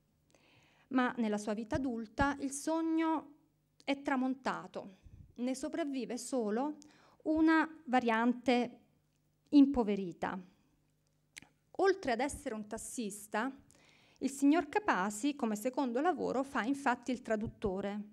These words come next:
ma in uno studio medico. Media, cioè, la comunicazione tra un dottore e i suoi pazienti che parlano il Gujarati, una delle lingue dell'India. Ma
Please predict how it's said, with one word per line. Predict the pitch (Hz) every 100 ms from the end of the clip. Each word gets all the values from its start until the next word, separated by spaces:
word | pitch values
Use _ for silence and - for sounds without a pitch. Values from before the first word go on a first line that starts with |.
| -
ma | 269 320 285
in | 277
uno | 285 285
studio | 294 277 240
medico. | 240 185 175 190 - 196 202 - - _ _ _ _ _ _ _ _ -
Media, | 302 359 240 226
cioè, | 214 302 262
la | 214
comunicazione | 226 240 277 381 381 - 262 180 190 254 269
tra | - 262 247 -
un | 226 214
dottore | 254 - 233 202 214 302 320
e | - 277 320 -
i | 240 240 - _ _ _ -
suoi | - 320 277
pazienti | 311 - 220 175 202 254
che | 320
parlano | 320 190 185 208 220 233 -
il | 226 208
Gujarati, | 220 208 208 202 170 - 180 -
una | 262 262
delle | 214 208
lingue | 214 202 185 180 185 202 - - -
dell'India. | 208 190 180 175 185 185 180 _ _ _ _ _ _ _ _ _ _ _ _ _ _ _ _ _ _ _ _ _ _ _ -
Ma | 247 254